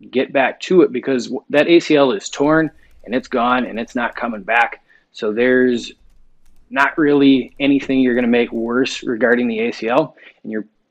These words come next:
more than likely gonna have surgery anyway. So if you aren't in a sport that requires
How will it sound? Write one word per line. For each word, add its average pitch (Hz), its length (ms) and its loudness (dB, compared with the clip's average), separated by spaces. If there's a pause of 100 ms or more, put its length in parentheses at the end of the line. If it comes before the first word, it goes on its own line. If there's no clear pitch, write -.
(280)
more 202 220 6
than 143 120 4
likely 120 300 -2
gonna 120 160 -2
have 117 240 -4
surgery 117 520 -2 (300)
anyway. 104 640 -2 (520)
So 120 220 -2
if 110 180 -8
you 151 400 6 (640)
aren't 143 320 0
in 135 120 -6
a 120 60 -8
sport 131 380 0
that 131 80 -4
requires 113 600 -2